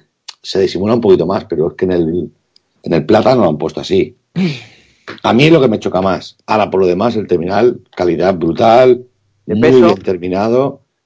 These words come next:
Speaker 1: Peso, al principio te choca, ¿eh? Son ciento setenta y cuatro gramos. Pero el tamaño es perfecto.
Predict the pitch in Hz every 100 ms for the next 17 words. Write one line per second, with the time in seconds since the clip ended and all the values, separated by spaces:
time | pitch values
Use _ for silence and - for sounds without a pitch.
0 | _ - 120 - 165 170 - _ - 98
1 | 101 120 - 120 - 117 82 80 101 -
2 | _ _ _ - 104 95 120 117 117 107
3 | 87 80 85 80 82 95 80 60 _ _
4 | _ _ _ _ _ _ _ _ _ _
5 | _ 104 98 95 92 - - 87 87 95
6 | 98 117 131 143 - - 120 131 - _
7 | - 123 - 110 110 - 92 - _